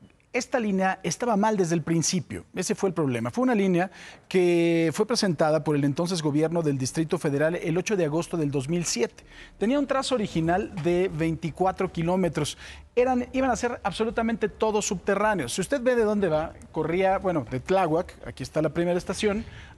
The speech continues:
hasta Mixcoac. Y se, se fija, toda esta parte no tiene grandes curvas. Toda esta parte es la que es subterránea. No tiene grandes curvas porque precisamente la mejor forma de unir uno y otro punto es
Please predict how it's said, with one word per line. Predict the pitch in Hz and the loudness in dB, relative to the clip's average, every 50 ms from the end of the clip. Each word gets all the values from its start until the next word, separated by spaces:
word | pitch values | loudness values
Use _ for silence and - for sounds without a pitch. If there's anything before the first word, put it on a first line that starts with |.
| - - | -6 -4
hasta | 208 - - - | -4 -2 -2 -2
Mixcoac. | 214 214 202 - - - - - - - - - - - - - - - - - - - - - - - - - - | -2 -2 -4 -4 -2 -2 -2 -2 -4 -10 -18 -18 -20 -20 -20 -20 -20 -20 -20 -20 -20 -20 -20 -20 -20 -18 -20 -10 -6
Y | 185 175 | -2 0
se, | - - 175 165 | 2 2 2 2
se | - - 190 170 | 4 4 2 2
fija, | - - 262 220 - 190 180 - | 4 2 2 2 4 2 2 2
toda | - - - 277 262 302 277 | 0 0 0 2 4 2 0
esta | - - 226 165 | 2 2 2 2
parte | - 175 151 147 127 180 202 208 | 4 2 2 2 0 0 0 0
no | 196 214 214 | 0 0 0
tiene | 202 240 240 233 214 | 0 0 2 2 4
grandes | 196 196 208 208 196 208 - - | 4 4 4 4 2 2 0 0
curvas. | - 220 202 156 123 - - - - - - - - - | 0 0 0 0 -2 -4 -6 -8 -8 -10 -16 -20 -20 0
Toda | - 254 262 269 | 2 2 4 4
esta | 254 - - 185 | 2 2 0 -2
parte | 143 - 165 - - - 185 - - 208 | 0 2 0 0 2 0 0 0 2 0
es | 190 175 190 | 0 0 0
la | 175 | -2
que | - 180 175 | 0 0 -2
es | 165 | -2
subterránea. | - 156 135 - 147 135 139 131 - - - - - - - - - - - - - | -2 -8 -8 -6 -6 -4 -4 -4 -4 -6 -12 -20 -20 -20 -20 -20 -20 -20 -18 -4 -4
No | 185 202 | -2 0
tiene | 202 262 254 240 | 2 2 4 4
grandes | 202 208 220 220 208 208 - | 4 4 4 4 2 2 2
curvas | - 214 190 160 156 170 175 - - - - - - - | 2 0 2 2 2 0 0 -2 -8 -14 -20 -20 -6 -2
porque | 160 151 - 160 | -2 0 0 0
precisamente | 135 - 151 156 208 170 208 208 202 170 160 139 - 175 196 - - - - - | 2 2 2 4 4 4 4 4 4 4 2 2 2 0 0 0 -6 -14 -10 -2
la | - 151 170 170 | 2 2 4 4
mejor | 170 160 156 214 220 214 | 4 2 2 2 2 2
forma | 202 - 208 208 196 190 180 185 190 | 2 0 0 2 2 2 2 0 0
de | 160 165 165 | 0 -2 -2
unir | 165 180 196 196 | 0 0 0 0
uno | 190 190 180 160 | 0 0 0 0
y | 170 | 0
otro | 170 - - 214 - | 0 0 -2 -2 -2
punto | 214 196 175 143 - 180 196 - | -2 -2 -2 0 0 -2 -2 -2
es | - 180 180 - - | -4 -4 -4 -4 -6